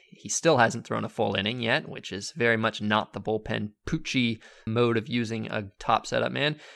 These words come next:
And he had been falling into sort of weirder and lower leverage, not, not low leverage by any means, but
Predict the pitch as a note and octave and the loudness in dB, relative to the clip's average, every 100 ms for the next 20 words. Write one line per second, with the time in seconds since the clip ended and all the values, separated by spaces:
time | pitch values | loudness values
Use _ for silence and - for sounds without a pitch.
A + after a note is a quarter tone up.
0 | - - D3 D3 C#3+ - _ - B2+ B2+ | -14 4 6 6 2 -6 _ -14 -10 2
1 | C#3+ C3 B2+ A2+ A#2+ A#2+ A2+ A#2 - B2 | 6 8 6 2 -2 0 2 -2 0 2
2 | A2+ A2+ A2+ A2 A#2+ A#2 A2 - A2+ A2 | 4 2 0 0 0 0 -2 -2 0 0
3 | G#2 A2 G#2+ A2 A2+ A2 A2 G#2 G#2 G#2 | -4 0 2 4 2 2 0 2 2 0
4 | G#2 G#2 G#2 G2+ - - _ - - E3+ | 0 0 0 0 -8 -10 _ -16 -14 -16
5 | A#2+ C3+ C3+ E3 - C#3+ A2+ G2+ A#2 F3+ | -16 -6 -2 0 4 2 2 6 12 12
6 | E3 A#2 G#2 G2+ G2+ A2+ - - _ _ | 12 8 6 2 0 -2 -6 -10 _ _
7 | F#3+ - G#2 G2+ G2 G2 G#2 - A#2 G2+ | -10 0 2 2 0 -2 -4 2 0 0